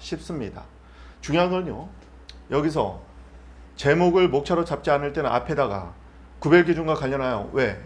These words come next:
이렇게 구별되는데 그 구별 기준과 관련하여 이렇게 연결하면 더 좋았겠다. 의관통, 이걸 좀 정확히 적어주세요.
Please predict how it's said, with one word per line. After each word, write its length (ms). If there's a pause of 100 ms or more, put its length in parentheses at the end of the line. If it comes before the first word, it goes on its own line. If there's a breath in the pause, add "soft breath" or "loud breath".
이렇게 260
구별되는데 800
그 280
구별 300
기준과 380
관련하여 580 (480)
이렇게 220
연결하면 500
더 140
좋았겠다. 420 (1400 loud breath)
의관통, 580 (560)
이걸 180
좀 160
정확히 440
적어주세요. 500